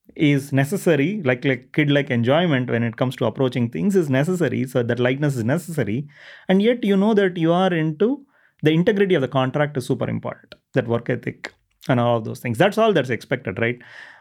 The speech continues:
Um, like, for example, if you cannot work for, let's say, mm, couple of days this particular week, or, like, this particular month you're having a personal situation where, like, you need to spend more time with your kid. Go talk to your manager and tell them that, "Hey, this particular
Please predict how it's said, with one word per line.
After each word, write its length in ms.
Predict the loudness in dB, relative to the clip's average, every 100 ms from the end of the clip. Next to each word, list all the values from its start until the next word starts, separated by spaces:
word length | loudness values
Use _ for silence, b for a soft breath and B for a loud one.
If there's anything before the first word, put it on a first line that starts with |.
| _
Um, 760 | 0 2 2 0 0 -2 -2 -6 _ _ _ -2
like, 140 | 0
for 140 | 2
example, 340 | 4 2 2 0
if 160 | 0
you 140 | 0 0
cannot 500 | 0 2 2 0 -4
work 380 | 0 0 0 -8 _
for, 400 | -2 0 2 0 -2
let's 180 | -4 0
say, 320 | 0 0 -4 -14 _ _ _ _ -8
mm, 220 | -6 -2
couple 200 | 0 0
of 60 | 2
days 400 | 0 -2 -10 _ -8
this 140 | -4
particular 380 | -4 -4 -2 0
week, 280 | 0 0 0
or, 120 | 0
like, 220 | -2 -4
this 140 | -6 -2
particular 360 | -2 0 0
month 200 | 0 0
you're 220 | 0 -2 -8 -6
having 260 | -2 -2
a 60 | 0
personal 280 | -2 -2 -2
situation 500 | -4 -4 -2 -2 -2
where, 180 | -2
like, 260 | -4 -8 -4
you 80 | -2
need 140 | -2
to 60 | -4
spend 260 | -4 -2
more 160 | 0 -2
time 160 | -2 -4
with 140 | -4
your 80 | -8
kid. 260 | -8 -10 -10 -20 _ _ _ _ _ _
Go 100 | -4
talk 240 | 0 0 2
to 60 |
your 80 | 2
manager 320 | 2 2 0 0
and 120 | 0
tell 140 | 0
them 120 | 0
that, 80 | -2
"Hey, 220 | -2 -6 -8
this 240 | -4 -2
particular 380 | 0 -2 -2 -2